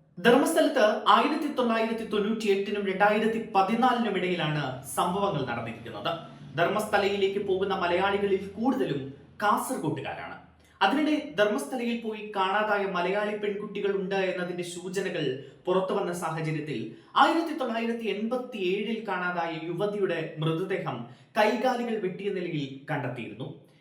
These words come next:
ഇക്കാര്യം കഴിഞ്ഞ ദിവസം യുവതിയുടെ സഹോദരൻ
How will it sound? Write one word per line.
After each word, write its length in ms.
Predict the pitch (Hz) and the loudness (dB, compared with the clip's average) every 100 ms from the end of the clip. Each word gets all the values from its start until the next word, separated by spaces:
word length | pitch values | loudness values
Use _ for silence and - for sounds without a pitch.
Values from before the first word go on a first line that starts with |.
| - 160 | -12 -6
ഇക്കാര്യം 360 | 175 175 185 156 - - - | -2 0 0 -2 -8 -14 -2
കഴിഞ്ഞ 280 | 196 226 233 262 | 0 2 2 0
ദിവസം 260 | 208 - 180 - | -2 -4 -8 -6
യുവതിയുടെ 360 | 175 190 202 180 - | -4 0 0 0 -4
സഹോദരൻ 540 | 160 208 220 202 180 | -6 -2 -2 -2 -4